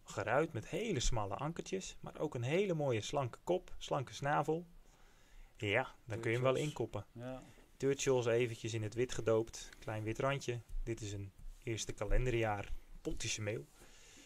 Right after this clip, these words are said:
Speaker 1: Nummertje vier, dat gaat dan over de vogel onder de vier, hè. Nou, dat is een, eh, zilvermeeuwachtige vogel.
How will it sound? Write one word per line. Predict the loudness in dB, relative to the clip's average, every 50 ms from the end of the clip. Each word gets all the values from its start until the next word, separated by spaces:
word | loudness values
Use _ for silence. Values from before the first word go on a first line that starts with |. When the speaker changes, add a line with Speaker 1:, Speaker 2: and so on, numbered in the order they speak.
| -20 -20 -20 -20 -20 -20 -20 -12 -6
Speaker 1:
Nummertje | -4 -4 -4 -4 -4
vier, | -6 -2 0 2 4 6 8 8
dat | 8 8 8
gaat | 6 6 6
dan | 6 6
over | 6 6 6 4 2 0
de | 2 2 4 2 2
vogel | 4 6 6 6 6 6 2
onder | 0 0 0 0 2 2 2
de | 2 0
vier, | -2 -4 -4 -4 -2 -2 -2
hè. | -2 -4 -8 -14 _ -20 -20 -20 -20 -20 -20 -20 -20 -20 -20 -20 -20 -20 -20 -20 -16
Nou, | -16 -14 -10
dat | -10 -8 -8
is | -6 -6 -4
een, | -4 -4 -2 0
eh, | 2 2 2 2 0 -2 -6 -14 -20 _ -20 -20 -20 -20 -20 -20 _ -20 -20 _ _ -20 -20 -20 -12 -8
zilvermeeuwachtige | -4 0 4 6 6 6 4 2 -2 0 0 0 0 -2 -2 -4 -6 -8 -8 -4
vogel. | 2 4 6 6 6 6 4 4 4 4 4